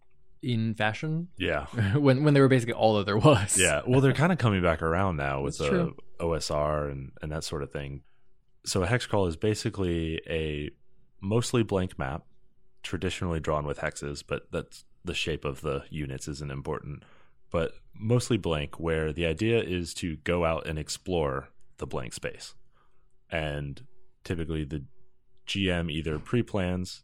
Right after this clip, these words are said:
Speaker 2: what's in a hex as the players discover it, or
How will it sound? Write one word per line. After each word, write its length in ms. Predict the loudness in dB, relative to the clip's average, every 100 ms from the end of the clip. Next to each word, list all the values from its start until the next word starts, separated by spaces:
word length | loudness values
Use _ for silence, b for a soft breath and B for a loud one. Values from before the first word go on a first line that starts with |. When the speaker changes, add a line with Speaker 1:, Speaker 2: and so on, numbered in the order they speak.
| -18 -6
Speaker 2:
what's 260 | -4 -4
in 200 | -4 -2
a 80 | -2
hex 460 | 0 -2 -2 -14 -14 -20 -8
as 160 | -6 -6
the 60 | -6
players 320 | -4 -4 -6
discover 460 | -6 -4 -4 -2 -2
it, 160 | -4 b b b -2
or 400 | 2 2 2